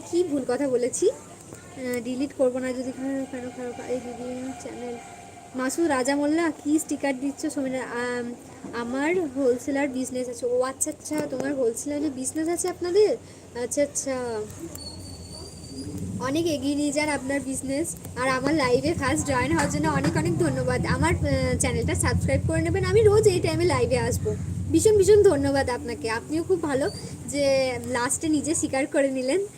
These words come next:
সত্যি কথা কিন্তু YouTube-এ কেউ স্বীকার করতে চায় না, তো আপনি স্বীকার করে নিলেন। মাসুদ রাজা মোল্লা, আহ, সমীরণ রায়, উম, মাসুদ রাজা মোল্লা, কোল্ড ড্রিঙ্কস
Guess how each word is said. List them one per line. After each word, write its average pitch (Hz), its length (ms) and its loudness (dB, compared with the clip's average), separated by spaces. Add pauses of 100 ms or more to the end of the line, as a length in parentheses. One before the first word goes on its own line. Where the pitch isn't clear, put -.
(140)
সত্যি 302 320 -2
কথা 294 220 0
কিন্তু 339 240 -4
YouTube-এ 302 360 -2
কেউ 349 160 -2
স্বীকার 254 340 -2
করতে 233 260 -4
চায় 208 220 -4
না, 196 160 -10 (140)
তো 247 60 -6
আপনি 233 240 -4
স্বীকার 262 260 -4
করে 233 220 -2
নিলেন। 208 260 -4 (520)
মাসুদ 226 320 -4
রাজা 233 280 0
মোল্লা, 233 320 -2
আহ, - 580 -10
সমীরণ 262 420 -2
রায়, 220 340 2
উম, 240 640 -8
মাসুদ 240 320 -8
রাজা 247 140 -4
মোল্লা, 247 380 -6 (180)
কোল্ড 262 260 4
ড্রিঙ্কস 294 400 0